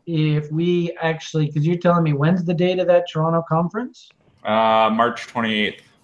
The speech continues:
Speaker 1: Right, so everybody, Alex just basically gave you a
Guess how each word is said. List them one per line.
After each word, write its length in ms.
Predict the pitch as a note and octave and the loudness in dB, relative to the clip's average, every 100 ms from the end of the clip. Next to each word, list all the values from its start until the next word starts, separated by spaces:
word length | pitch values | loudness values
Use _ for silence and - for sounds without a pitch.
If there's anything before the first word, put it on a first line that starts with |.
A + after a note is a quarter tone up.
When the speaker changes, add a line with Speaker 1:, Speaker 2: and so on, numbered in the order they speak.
| _ | _
Speaker 1:
Right, 360 | B2+ C3 C#3+ D3+ | -6 0 2 2
so 160 | D3+ D3 | 2 2
everybody, 1300 | C#3+ D3 D3+ D3 D3+ D3+ D3 D3 E3+ B3 D#4+ E4 - - | 2 4 2 2 2 2 2 2 4 4 2 -2 -6 -2
Alex 420 | C3+ D3 D#3 - | 2 4 2 0
just 220 | D3+ D3 | 0 0
basically 640 | - D3 D3+ D#3+ D#3 F3 F3 | 2 0 2 0 0 0 0
gave 420 | A3 C#4 D#4+ A3+ | 0 2 2 0
you 400 | C#3 C3+ C#3 C#3 | 0 2 2 0
a 160 | C#3 B2 | -4 -6